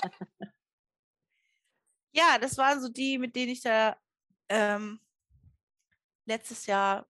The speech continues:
so ein bisschen dann zumindestens, äh, gearbeitet habe. Auch wenn das nicht das ganze Konzept war, was ich mir vorgenommen hatte, aber zumindestens so eine Kurzmeditation,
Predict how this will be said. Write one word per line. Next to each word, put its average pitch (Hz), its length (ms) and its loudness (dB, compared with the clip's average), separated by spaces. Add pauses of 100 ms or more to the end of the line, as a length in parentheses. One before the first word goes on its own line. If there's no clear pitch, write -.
(120)
so 196 120 -12
ein 190 100 -14
bisschen 277 400 -4
dann 247 160 0
zumindestens, 254 840 -10
äh, 240 380 -2 (320)
gearbeitet 220 680 -4
habe. 233 440 -2 (2250)
Auch 202 180 -6
wenn 202 120 0
das 208 160 -4
nicht 214 180 -12
das 190 140 -6
ganze 180 300 -6
Konzept 175 560 -10
war, 160 160 -4
was 175 160 -10
ich - 160 -18
mir 170 100 -12
vorgenommen 160 640 -14
hatte, 175 240 -10
aber 185 220 -6
zumindestens 202 880 -14
so 185 180 -10
eine 185 120 -10
Kurzmeditation, 202 1160 -10